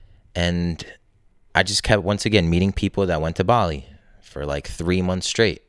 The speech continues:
you know, and they just kept mentioning that, "Yeah, I went to Bali and it changed my life. I found myself.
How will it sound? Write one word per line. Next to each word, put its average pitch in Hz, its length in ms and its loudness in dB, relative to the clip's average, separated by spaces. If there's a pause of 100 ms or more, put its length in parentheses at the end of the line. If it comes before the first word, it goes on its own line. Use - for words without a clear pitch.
(920)
you 76 80 -12
know, 78 380 -6
and 76 180 -8
they 76 100 -4
just 78 200 -4
kept 82 180 0
mentioning 87 360 2
that, 78 140 0
"Yeah, 82 160 2
I 82 40 2
went 90 200 0
to 82 100 0
Bali 82 420 0
and 78 100 -4
it 76 60 -6
changed 80 280 -2
my 78 140 -2
life. 73 200 -4
I 73 80 -2
found 80 280 -2
myself. 76 480 -6